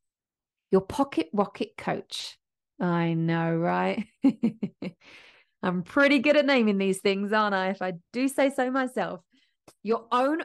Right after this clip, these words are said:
personal private podcast feed full of powerful audios that will help shift you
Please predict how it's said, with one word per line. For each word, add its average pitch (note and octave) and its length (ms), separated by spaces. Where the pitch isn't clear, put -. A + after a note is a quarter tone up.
personal B3+ 640
private A3+ 640
podcast - 760
feed F3 280
full A3+ 120
of G#3 200
powerful F4+ 720
audios C#4 540
that A3+ 120
will A3+ 120
help C4 380
shift - 580
you G3+ 180